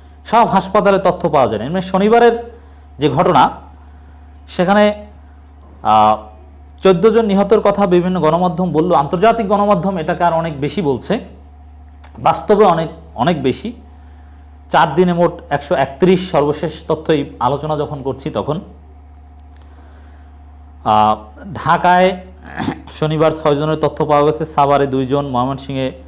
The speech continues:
চারজন, গাজীপুরে দুইজন, মঙ্গলবার ছয়জন, বৃহস্পতিবার একচল্লিশ জন, শুক্রবার সত্তর জন, শনিবার চ-, আহ, চোদ্দ জন। এটা একটা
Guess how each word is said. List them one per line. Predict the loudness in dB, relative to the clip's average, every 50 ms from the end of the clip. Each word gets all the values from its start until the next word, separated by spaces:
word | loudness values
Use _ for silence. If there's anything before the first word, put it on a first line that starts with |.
| -20 -20 -20 -20 -20 -16 -6 0
চারজন, | 0 0 0 0 -2 -2 -2 0 0
গাজীপুরে | 0 0 0 -4 -4 -2 -2 -2 -2 -2
দুইজন, | -4 -2 -2 -2 -4 -4 -10 -16 -20 -20 -20 -20 -20 -20 -20 -20 -20 -20 -20 -20 -20 -18 -10 -4
মঙ্গলবার | -4 -2 -2 2 2 2 2 4 4 4 2 2 -2 -8 -18 -20 -20 -12
ছয়জন, | -4 -2 0 0 0 -2 -4 -2 0
বৃহস্পতিবার | 0 0 0 -2 -4 -2 0 0 0 0
একচল্লিশ | 0 -2 -4 -4 -4 -4 -4
জন, | -6 -6 -4
শুক্রবার | -6 -4 -2 -2 0 2 2 0 0 -2
সত্তর | -6 -6 -4 -6 -6 -4 -4
জন, | -8 -8 -6 -8
শনিবার | -8 -4 -2 0 -2 -2 -2 -6 -6 -2
চ-, | -2 -2 -2 -2
আহ, | -4 -4 -2 -2
চোদ্দ | -4 -2 -2 -4 -6
জন। | -6 -8 -8 -8 -6
এটা | -2 0 0 0 0 -4 -8
একটা | -6 -4